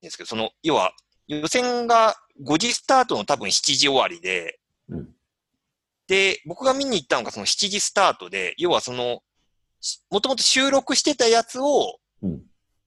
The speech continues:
Speaker 1: まあ、全国の映画館で一斉に流すみたいな。
Speaker 2: うんうんうん。
Speaker 1: その、ちょっと二時間遅れでみたいな。
Speaker 2: うんうんうん。
Speaker 1: なんかそういうやつだったんですけど、
Speaker 2: うん。
Speaker 1: なんかそれで見た限りだと、このファイナリストの人選は、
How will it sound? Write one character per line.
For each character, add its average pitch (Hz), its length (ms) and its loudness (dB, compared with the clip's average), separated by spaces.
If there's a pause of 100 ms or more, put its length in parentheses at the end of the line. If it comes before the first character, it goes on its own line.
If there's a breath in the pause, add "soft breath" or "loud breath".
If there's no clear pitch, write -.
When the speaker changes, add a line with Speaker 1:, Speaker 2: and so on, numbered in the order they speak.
(100)
Speaker 1:
ま 190 120 2
あ、 107 240 -2
全 160 200 -2
国 117 240 -8
の 104 60 -4
映 117 100 0
画 110 120 0
館 107 180 -4
で 208 80 -6
一 156 120 -4
斉 101 180 -8
に 180 100 -14
流 175 60 -8 (200)
す 185 220 -14
み 185 140 -20
た - 120 -16
い - 120 -20 (420)
な。 85 80 -8
Speaker 2:
う - 20 -8
ん - 120 -14
う - 40 -20
ん 76 60 -14
う - 40 -14
ん。 - 260 -20 (520)
Speaker 1:
そ - 140 -16
の、 101 100 -10
ち - 80 -4
ょ 143 60 -6
っ 107 40 -4
と - 20 -8
二 131 120 -4
時 123 140 0
間 120 260 -2
遅 123 100 -4 (120)
れ 80 120 -18
で 95 160 -6
み 92 120 -14
た - 100 -20
い - 100 -20 (480)
な。 - 80 -10
Speaker 2:
う 92 40 -6
ん - 20 -10
う - 20 -10
ん 73 220 -18
う 67 40 -16
ん。 64 60 -20 (100)
Speaker 1:
な 214 100 -12
ん - 20 -8
か - 80 -8
そ 147 140 -8
う - 20 -6
い 131 40 -2
う - 20 0
や 123 100 0
つ - 100 -12
だ - 80 -14
っ - 80 -20
た - 80 -20
ん - 60 -20
で - 80 -20
す - 100 -20
け 85 80 -20
ど、 85 240 -20 (200)
Speaker 2:
う - 40 -12
ん。 62 200 -16 (440)
Speaker 1:
な 208 80 -4
ん - 20 -14
か 165 80 0
そ 233 140 -4
れ 269 140 0
で 277 100 0
見 285 160 -4
た 220 140 4
限 156 300 0
り 120 80 0
だ 101 120 0
と、 104 140 -10
こ 190 140 -6
の 208 360 0
フ - 80 -10
ァ 202 120 2
イ - 20 -4
ナ 220 140 0
リ 226 120 -4
ス - 60 -10
ト 127 120 -6
の 98 120 -8
人 117 260 -4
選 135 260 -4
は、 123 220 2